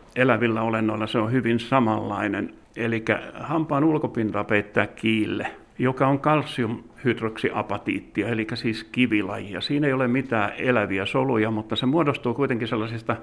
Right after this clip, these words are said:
kiilleprismoista, joiden välissä on kollageenia tai jotain vastaavaa orgaanista ainetta. Sen alla on sitten tää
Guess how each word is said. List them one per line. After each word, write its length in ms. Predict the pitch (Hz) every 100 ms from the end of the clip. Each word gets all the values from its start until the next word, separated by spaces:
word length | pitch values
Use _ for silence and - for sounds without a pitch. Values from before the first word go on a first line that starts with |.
| - - -
kiilleprismoista, 1000 | 139 135 131 123 147 143 104 98 -
joiden 300 | 98 107 101
välissä 480 | 117 113 110 - -
on 200 | - 101
kollageenia 800 | 113 107 101 107 - 87 87 78
tai 200 | 104 98
jotain 380 | 104 - 95 98 -
vastaavaa 800 | 110 104 - 95 90 82 87 - - -
orgaanista 680 | 120 104 95 92 90 - -
ainetta. 680 | 85 87 78 73 - - - -
Sen 200 | - 160
alla 280 | 202 190 160
on 100 | 135
sitten 280 | 160 139 120
tää 280 | 113 113